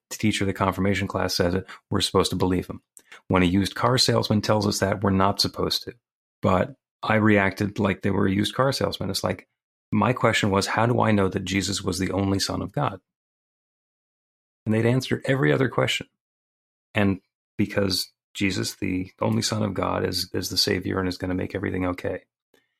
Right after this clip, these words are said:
And I said, "How do I know that Jesus is the only Son of God?" 'Cause it seemed to me that that would be creating a lot of complexity in the world.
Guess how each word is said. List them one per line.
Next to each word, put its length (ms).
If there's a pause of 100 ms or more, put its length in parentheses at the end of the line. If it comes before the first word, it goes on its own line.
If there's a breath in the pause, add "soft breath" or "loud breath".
(240)
And 120
I 120
said, 180
"How 140
do 160
I 60
know 140
that 120
Jesus 420
is 100
the 100
only 180
Son 200
of 100
God?" 280 (260 loud breath)
'Cause 140
it 60
seemed 220
to 60
me 320 (400)
that 300 (260)
that 280
would 180
be 180
creating 580 (100)
a 100
lot 240
of 60
complexity 680
in 140
the 60
world. 340